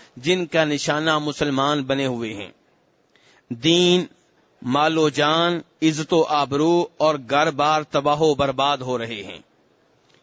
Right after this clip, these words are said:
انہوں نے کہا کہ موجودہ صورتحال دیکھ کر یہی کہا جا سکتا ہے کہ لا حول ولا قوت الا باللہ واللہ المستعان وعلیہ تکلان، کہ ان حالات میں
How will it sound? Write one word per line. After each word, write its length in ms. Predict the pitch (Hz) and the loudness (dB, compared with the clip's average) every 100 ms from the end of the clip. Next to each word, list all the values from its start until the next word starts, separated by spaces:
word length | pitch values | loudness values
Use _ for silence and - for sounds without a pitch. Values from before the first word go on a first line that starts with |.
| _ _ _ - | _ _ _ 0
انہوں 180 | 170 185 | 2 2
نے 140 | 175 | 0
کہا 300 | 160 165 165 | 0 0 0
کہ 160 | 170 180 | -2 -4
موجودہ 520 | 156 156 190 202 180 | -4 -2 0 0 2
صورتحال 720 | - 175 147 160 147 143 143 | 2 0 2 0 2 0 0
دیکھ 280 | 127 151 139 | 0 0 0
کر 260 | 143 123 113 - _ _ _ | -2 -2 -4 -18 _ _ _
یہی 340 | 127 147 196 185 | -4 0 2 0
کہا 280 | 156 151 151 | 0 0 0
جا 200 | 143 139 | 0 0
سکتا 420 | 139 127 143 135 | -4 -4 -2 0
ہے 220 | 135 127 - _ _ - | -2 -4 -10 _ _ -4
کہ 80 | 139 | 0
لا 240 | 143 143 | 2 2
حول 360 | 131 165 175 160 | 0 0 2 2
ولا 360 | 143 139 135 135 | 0 0 0 -2
قوت 440 | - 151 135 131 | -2 0 0 0
الا 460 | 135 143 147 147 147 | -2 -4 -2 0 0
باللہ 500 | 147 156 156 175 208 320 _ _ - | 0 -2 0 2 0 -4 _ _ -10
واللہ 520 | 123 143 139 143 143 | -2 0 2 2 2
المستعان 800 | 147 135 131 - 143 139 165 196 214 | 0 -4 -6 -6 -2 2 2 2 0
وعلیہ 500 | 160 151 147 151 147 139 | 0 2 2 0 -2 -6
تکلان، 420 | 135 127 123 87 - _ _ _ _ _ _ _ _ - | -6 -4 -4 -6 -14 _ _ _ _ _ _ _ _ -10
کہ 60 | - | -4
ان 160 | 180 | -2
حالات 520 | 170 160 156 180 185 | 0 2 2 2 0
میں 140 | 196 | -4